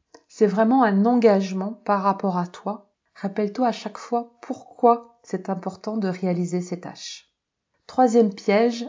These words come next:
la surcharge de travail. Quand on doit combiner trois domaines de vie qui sont de même importance chacun, c'est facile de se laisser submerger par tout ce qu'il y a à faire et puis de passer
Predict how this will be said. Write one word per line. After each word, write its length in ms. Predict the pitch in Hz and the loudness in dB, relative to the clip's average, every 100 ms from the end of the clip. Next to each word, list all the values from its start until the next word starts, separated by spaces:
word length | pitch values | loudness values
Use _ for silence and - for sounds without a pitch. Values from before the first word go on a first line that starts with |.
| - | -12
la 140 | 175 175 | -6 -6
surcharge 640 | 175 220 - - 214 185 | -6 -12 -8 -6 -6 -4
de 100 | 175 | -6
travail. 640 | 185 - 175 - - - - _ _ _ _ _ _ _ _ _ _ - | -6 -8 -10 -10 -14 -18 -20 _ _ _ _ _ _ _ _ _ _ -6
Quand 300 | 214 208 226 | -4 -2 0
on 100 | 220 | 0
doit 480 | 208 220 220 - - | 2 2 0 -6 -6
combiner 720 | 254 240 247 240 240 233 - _ _ - | -2 2 4 4 2 -2 -12 _ _ -20
trois 340 | - 269 269 | -2 2 2
domaines 420 | 220 226 220 208 | 2 0 0 0
de 80 | 196 | 0
vie 340 | 190 175 277 - _ _ _ _ _ | 0 -2 -4 -8 _ _ _ _ _
qui 380 | - 196 202 - _ | -6 -4 -4 -10 _
sont 300 | - - 202 | -14 -8 -4
de 340 | 180 175 160 | -2 -2 -4
même 300 | 151 190 220 | -4 -4 -4
importance 760 | 196 190 175 - 175 180 - _ _ - | -4 -8 -10 -8 -6 -8 -14 _ _ -16
chacun, 540 | - 170 170 185 233 - _ _ _ | -4 -4 -2 -4 -6 -10 _ _ _
c'est 160 | 214 | -6
facile 400 | 202 220 - 269 | -2 -2 0 -2
de 80 | 196 | -2
se 180 | 190 214 | -4 -4
laisser 380 | 190 185 247 - | -4 -6 -10 -12
submerger 720 | - - 247 226 202 185 208 | -8 -2 0 2 0 -2 -4
par 220 | 202 170 | -4 -10
tout 160 | - 202 | -12 -14
ce 100 | - | -14
qu'il 160 | - | -10
y 40 | 175 | -6
a 80 | 165 | -8
à 40 | |
faire 540 | - - 180 254 - - _ _ _ 202 | -10 -12 -10 -12 -16 -18 _ _ _ -8
et 80 | |
puis 200 | 190 285 | -4 -2
de 100 | 233 | 0
passer 520 | 214 185 180 - 247 | 0 -2 -6 -8 -10